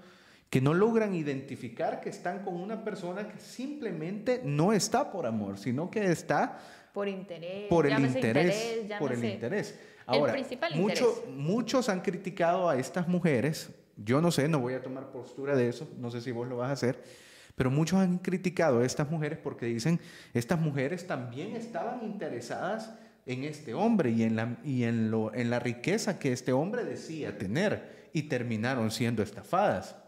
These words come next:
Speaker 1: Entonces dicen, "¿Cómo no se van a dar cuenta que un hombre de estos les está mintiendo cuando les pide dinero?". Y estas mujeres acceden a entregarles el dinero a ese hombre.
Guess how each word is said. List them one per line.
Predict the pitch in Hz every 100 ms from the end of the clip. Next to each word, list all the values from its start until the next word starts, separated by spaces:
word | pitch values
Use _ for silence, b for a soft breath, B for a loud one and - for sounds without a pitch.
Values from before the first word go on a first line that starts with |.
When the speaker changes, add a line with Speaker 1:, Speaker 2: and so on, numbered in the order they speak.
| _ _ _ _ _ - -
Speaker 1:
Entonces | 143 156 156 180
dicen, | 190 113 B B B -
"¿Cómo | 165 220
no | 226
se | 220 220
van | 214 214
a |
dar | 202 202 202
cuenta | 208 139 - 156 156 B B B _
que | 123
un | 139 170
hombre | 190 190 185
de | 180 175 151
estos | 143 180 170 -
les | 139 131 120
está | 120 - 147
mintiendo | 180 190 185 196 147 147 190 196 B B B B
cuando | - 139 135
les | 120
pide | - 123 120 113
dinero?". | 123 190 262 185
Y | 127
estas | 143 190 160
mujeres | 139 151 190
acceden | 151 - - 208 285 196
a | 139
entregarles | 120 117 113 113 107 101
el | 98
dinero | 95 95 95 90
a |
ese | - - 80
hombre. | 73 -